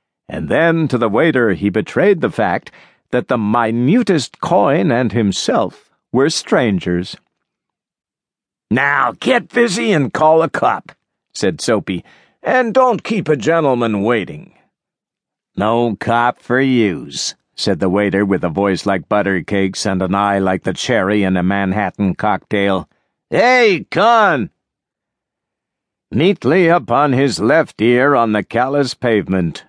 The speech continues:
two waiters pitched Soapy. He arose, joint by joint, as a carpenter's rule opens, and beat the dust from his clothes. Arrest seemed but a rosy dream.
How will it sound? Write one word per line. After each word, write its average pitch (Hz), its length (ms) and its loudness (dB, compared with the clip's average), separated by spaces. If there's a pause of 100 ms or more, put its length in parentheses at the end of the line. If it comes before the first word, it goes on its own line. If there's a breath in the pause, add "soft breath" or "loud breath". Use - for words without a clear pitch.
(180)
two 120 220 2
waiters 107 720 2 (140)
pitched - 340 -6
Soapy. - 640 -6 (840)
He 107 160 0
arose, 113 760 0 (200)
joint 151 600 -2 (140)
by 127 180 0
joint, 98 480 -2 (380 soft breath)
as 113 200 -2
a 127 120 0
carpenter's 120 760 -2
rule 104 380 2
opens, 95 480 -2 (240 loud breath)
and 110 340 -4
beat 151 220 0 (120)
the 113 100 0
dust - 440 -4
from 98 220 -4
his 80 160 -6
clothes. 98 720 -4 (960)
Arrest 147 720 2
seemed 151 600 2
but 117 140 0
a 110 80 0
rosy 101 480 2
dream. 82 640 -4